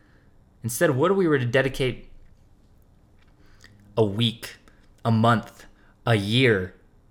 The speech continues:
until it actually happened? And being annoying. You know, I was joking when I was giving this in, in person, giving this message in person was like, the thing I want written on my tombstone is,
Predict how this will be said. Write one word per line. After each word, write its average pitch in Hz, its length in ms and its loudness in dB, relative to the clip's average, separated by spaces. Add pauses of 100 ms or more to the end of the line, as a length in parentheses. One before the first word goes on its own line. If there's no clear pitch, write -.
until 120 720 0
it 120 220 0
actually 113 420 0
happened? - 640 -4 (580)
And 117 160 0
being 151 220 2
annoying. 117 600 0 (340)
You 117 80 0
know, 120 100 6
I 120 80 6
was 120 140 2
joking 143 420 2
when 117 140 2
I 117 140 4
was 120 280 -4
giving 127 320 0
this 120 280 0 (460)
in, 117 420 0 (100)
in 120 180 0
person, 123 640 2 (220)
giving 131 200 -2
this 120 140 0
message 123 320 -2
in 110 140 -4
person 110 420 -6
was 98 180 -10
like, 101 200 -4 (440)
the 120 100 0
thing 151 300 -2
I 123 140 4
want 131 320 0
written 117 300 -2
on 104 160 0
my 107 180 0
tombstone 98 800 -6
is, 101 340 -2